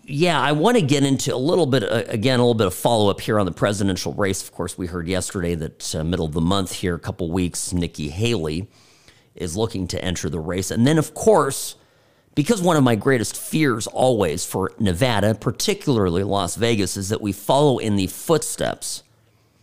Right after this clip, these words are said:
of what is going on,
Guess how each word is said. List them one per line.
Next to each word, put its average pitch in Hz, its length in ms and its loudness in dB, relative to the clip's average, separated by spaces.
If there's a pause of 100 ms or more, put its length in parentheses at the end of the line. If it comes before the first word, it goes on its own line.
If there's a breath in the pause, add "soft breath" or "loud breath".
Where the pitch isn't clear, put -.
(880 soft breath)
of 95 160 0
what 139 400 2
is 110 180 -4
going 113 380 4
on, 113 640 4